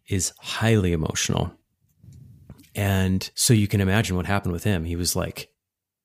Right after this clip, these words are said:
it constantly on medication for A D H D, put in institutions, ended up in jail 'cause was just lashing out at the world,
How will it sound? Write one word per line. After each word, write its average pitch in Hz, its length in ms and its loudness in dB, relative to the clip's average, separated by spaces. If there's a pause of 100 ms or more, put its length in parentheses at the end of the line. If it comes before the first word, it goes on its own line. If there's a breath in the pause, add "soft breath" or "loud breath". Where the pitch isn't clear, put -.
(200)
it - 180 -2
constantly 110 720 2 (140)
on 98 400 2
medication 98 560 0
for 92 180 -2
A 87 120 -2
D 85 140 -2
H - 180 -4
D, 127 680 4
put 113 180 0
in 95 80 0
institutions, 104 920 0 (260 soft breath)
ended 101 200 2
up 92 160 -6
in 92 100 -2
jail 101 640 2 (760)
'cause - 200 -2
was 92 120 -2
just 98 160 -2
lashing 92 420 0
out 85 100 -2
at - 120 -8
the 107 80 -2
world, - 360 -4